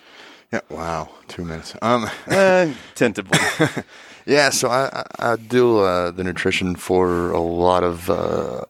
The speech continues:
Speaker 1: a, a large, uh, population of U F C athletes, Bellator athletes, and I work with the general population too. Uh, I was a professional former fighter, or a former professional fighter myself, and, uh, all while I was going to school to, you know, for nutrition dietetics, uh,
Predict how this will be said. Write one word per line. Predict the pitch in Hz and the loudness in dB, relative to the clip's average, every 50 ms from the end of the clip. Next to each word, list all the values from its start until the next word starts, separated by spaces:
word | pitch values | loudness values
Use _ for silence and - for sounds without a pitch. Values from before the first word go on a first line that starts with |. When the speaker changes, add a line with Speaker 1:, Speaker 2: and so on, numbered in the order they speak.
| - | -2
Speaker 1:
a, | 82 80 - - - | -2 -2 -2 -2 -2
a | 87 | 0
large, | 87 92 95 92 92 92 90 - - - | 2 4 4 2 2 -2 -4 -6 -4 -4
uh, | - 87 | -4 -4
population | - - 95 - 92 92 87 - - 87 | -4 -4 -2 0 0 0 0 0 -2 -4
of | 85 85 | -6 -4
U | 87 90 90 90 | 0 2 2 2
F | - - | 2 2
C | - - 87 | 0 2 2
athletes, | 87 87 87 - - 90 90 87 - | 2 0 0 -2 -2 -2 -2 -2 -2
Bellator | - 92 92 90 90 - 87 87 | 0 2 2 2 2 2 0 0
athletes, | 92 92 87 - 92 95 92 - - - - - - - - - - - - - | 0 0 -2 -2 -2 -2 -2 -2 -6 -12 -14 -14 -14 -14 -14 -14 -16 -18 -10 -4
and | - 90 | -2 0
I | 104 | 2
work | 104 101 - | 2 2 2
with | 85 | 2
the | 82 | 2
general | 92 95 92 87 | 2 2 2 2
population | - 95 87 - 85 87 85 - 85 82 | 2 0 0 2 2 2 2 2 0 0
too. | - 92 90 87 85 | 2 2 2 4 4
Uh, | 85 82 82 82 82 76 76 - - | 2 4 2 2 2 0 -2 -2 0
I | 87 85 82 80 80 82 _ - | 0 2 0 0 -4 -8 _ -14
was | - 85 85 - | -10 -8 -8 -6
a | - | -4
professional | - 85 76 - 85 85 - 82 82 80 78 | -4 -4 0 0 0 0 0 0 -2 -2 -2
former | - - 85 85 82 | -4 -2 -2 -2 -2
fighter, | - - 82 82 85 82 80 80 - _ _ - | 0 0 0 2 0 -2 -4 -6 -12 _ _ -4
or | 87 82 82 87 - - | 0 2 2 2 0 -2
a | - | -2
former | - 90 90 87 87 | 0 2 2 2 0
professional | - - - - 85 - 85 80 | -2 -2 -2 -2 -2 0 -2 -4
fighter | - - 90 90 90 | -2 0 0 0 0
myself, | 90 85 80 - 85 85 82 78 - - - - - - - - - - - - - - | 0 0 0 2 2 2 2 0 -4 -10 -18 -18 -18 -18 -18 -20 -20 -20 -20 -18 -10 -4
and, | - 80 80 82 80 | -2 -2 0 0 2
uh, | 82 80 78 78 73 76 62 52 50 50 - - - - 82 - | 2 2 2 2 0 -2 -4 -6 -6 -8 -8 -10 -10 -12 -8 -4
all | - 87 85 82 80 78 78 | 0 2 2 4 2 2 2
while | 78 80 80 80 80 78 | 2 2 4 4 4 2
I | 78 | 2
was | 80 78 | 0 -2
going | 78 80 82 80 | -2 -2 -2 -2
to | 78 | -2
school | - - - 82 78 78 - | -2 0 0 2 2 0 0
to, | - - 85 82 80 73 80 78 - - 85 | -2 -2 -2 -2 -2 -4 -8 -12 -12 -10 -8
you | 85 | -6
know, | 80 78 | -6 -6
for | - - - 80 78 | -4 -2 -2 -2 -2
nutrition | 82 78 - 85 78 - - 85 82 | -2 -2 -2 -2 -2 -2 -4 -2 0
dietetics, | 82 82 80 78 - 92 92 87 - - - - - - | 0 0 0 0 0 0 0 0 0 -2 -6 -6 -4 -2
uh, | - 92 92 92 90 85 - | 0 0 0 0 -2 -4 -6